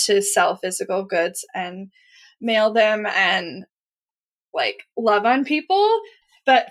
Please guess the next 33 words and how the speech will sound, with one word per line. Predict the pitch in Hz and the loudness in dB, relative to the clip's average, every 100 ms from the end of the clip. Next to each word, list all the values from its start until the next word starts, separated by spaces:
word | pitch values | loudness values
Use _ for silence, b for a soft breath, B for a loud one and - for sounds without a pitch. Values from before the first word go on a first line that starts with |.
| - | 0
for | 240 | 0
starting | 233 - 226 220 220 208 | 0 -2 2 2 2 -2
out, | 214 214 190 180 - B B B _ _ | -2 0 0 -2 -6 B B B _ _
having | - 214 214 233 262 262 | -4 0 2 2 0 0
things | 208 208 202 | -2 -2 -6
that | 196 | -4
are | 175 190 | -4 0
digital | 269 262 269 247 | -2 2 2 4
and | 185 - | 2 0
always | 202 214 202 | 2 4 2
available | 175 180 175 196 233 240 | 0 0 0 2 2 2
is | 214 208 | 0 0
just | - 190 185 - - - _ _ _ _ _ _ _ | 0 0 0 -4 -8 -12 _ _ _ _ _ _ _
a | 220 214 | 0 0
weird | 196 202 196 196 202 208 208 - _ _ _ _ - | 0 2 2 2 2 2 0 -8 _ _ _ _ -10
feeling. | - 196 196 226 277 | -2 0 2 2 0
It's | - 285 | -2 0
exciting | 269 - - - 175 190 202 120 92 175 | -2 0 -2 0 2 2 2 0 -4 -10
for | - 214 202 | -4 0 2
sure, | 196 - 190 196 233 311 254 | 2 2 2 2 2 2 0
but | 226 | 0
also | 226 233 226 247 | 2 0 2 2
I | 233 226 | 2 0
just | 214 214 | -2 -4
know | 214 202 202 202 | -2 0 0 0
that | 196 185 180 B B B B B _ - | 2 0 -2 B B B B B _ -4
I | 220 | -2
have | - - 185 180 | 2 2 0 0
to | 214 | -2
put | 208 220 | 0 -2
a | 196 | -2
sense | 190 196 | -6 -8
of | 208 | -8